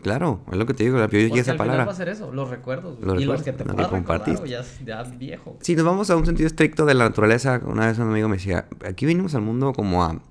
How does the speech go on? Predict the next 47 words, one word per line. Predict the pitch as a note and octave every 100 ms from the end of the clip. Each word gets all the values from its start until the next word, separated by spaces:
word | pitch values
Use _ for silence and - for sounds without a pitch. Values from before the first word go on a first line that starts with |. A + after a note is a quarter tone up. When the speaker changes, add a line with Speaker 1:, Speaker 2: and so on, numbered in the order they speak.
| - -
Speaker 1:
a | G2
dejar | F#2 F#2+
nuestro | B2 -
legado, | E2+ E2 E2+
¿no? | F#2
A | F2
procrear, | E2+ D#2 D#2+ D#2 D#2+ - _ - -
así | G2
tal | - F#2
y |
cual, | F2+ F2 E2 -
Speaker 2:
Ujú. | -
Speaker 1:
naturalmente, | - C#3+ F#2 G2+ G2+ G2 - F#2+
¿no?". | A2
Speaker 2:
Sí, | - - C3+
sí, | E3+ F3
sí. | A3 -
Speaker 1:
Pero | C3
hay | E3
mucha | F3+
gente | F#3+ G#3+
que | F#3 E3
no | E3+
tiene, | F3 E3+
que, | - C3+ -
no, | A#2+
muy | B2 C#3+
válido, | C#3+ D3
no | C#3
quiere | C3 B2+
tener | B2+ C#3+
hijos, | F3 B2+ - -
y | -
es | A#2
muy | D3+
válido. | F3+ G3 A2
Speaker 2:
Claro, | - -
súper | - A#2+ G#2
válido. | B2 -
Los | C3+
Speaker 1:
Entonces, | B2 A#2+ B2 C3
Speaker 2:
famosos | B2+
dinks, | C3 D#3+ - -
Speaker 1:
ajá, | A2+ B2 B2
Speaker 2:
Double | C3
Speaker 1:
y | B2+ A#2+ A#2 A2+
Speaker 2:
Lincoln | A2